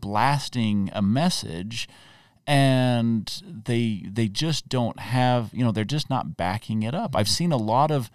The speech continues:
a lot of deals that are killed because of the wrong price point. And when I say wrong price point, it's not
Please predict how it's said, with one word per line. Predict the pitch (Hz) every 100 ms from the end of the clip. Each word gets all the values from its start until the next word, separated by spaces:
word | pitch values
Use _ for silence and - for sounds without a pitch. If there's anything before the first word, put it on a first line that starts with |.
| _
a | -
lot | 110 123
of | 156 104
deals | 117 139 156 127 -
that | 98 107
are | 95
killed | - 175 175 117
because | 98 - 117
of | 107
the | 98
wrong | 113 107
price | - - 185
point. | - 98 90
And | 120
when | 156
I |
say | 220 165
wrong | 110 117 110
price | 131 131
point, | 101 -
it's | 98 -
not | 147 170